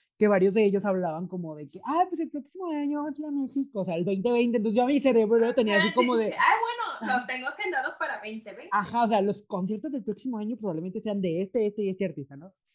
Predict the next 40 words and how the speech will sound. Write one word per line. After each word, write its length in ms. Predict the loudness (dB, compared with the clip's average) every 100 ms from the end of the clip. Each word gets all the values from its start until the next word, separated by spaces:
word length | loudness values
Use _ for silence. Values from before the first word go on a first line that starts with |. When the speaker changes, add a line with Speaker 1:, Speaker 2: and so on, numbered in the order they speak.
| _
Speaker 1:
No 80 | -20
pasaron, 500 | -12 -10 -8 -10 -14 -12
no 80 | -10
sucedieron. 540 | 0 2 2 0 -4
Speaker 2:
Sí. 260 | -4 -6 0 -2 -2 _ -12 -12 _ _
Speaker 1:
Pero 560 | 8 10 12 10 8 6
entonces 320 | 4 2 4
era 200 | 6 6
como 260 | 6 4 6
raro 340 | 8 8 6
porque, 220 | 2 0
pues, 200 | -2 -2
uno 120 | -2 -2
no 140 | 0
lo 60 | 2
sabía 540 | 4 4 4 4 4 2
y 120 | 2
es 100 | 2
de, 180 | 0 -2
y 140 | 0
está 180 | 0 2
súper 320 | 0 2 2
padre 260 | 2 2 2
porque... 380 | 0 -2 -4 -6 _ _ _ _ _ _ _ _ _ _
Hasta 260 | 2 4 4
cierto 280 | 2 0 0
punto 340 | 0 2 2
creo 140 | 2 -2
que 100 | 0
se 80 |
disfrutó 540 | 0 0 0 0 0 0
tanto 840 | 2 4 4 0 -2 -6 -10 -12 _ _ _ _ _ _ 2
Y 80 | 4
como 240 | 4 4
es 100 | 2
que 100 | 0
inconscientemente 960 | 0 2 2 4 2 2 2 2 0 0
se 100 | 2
sabía 440 | 6 6 6 6 6
Speaker 2:
Sí, 180 | 4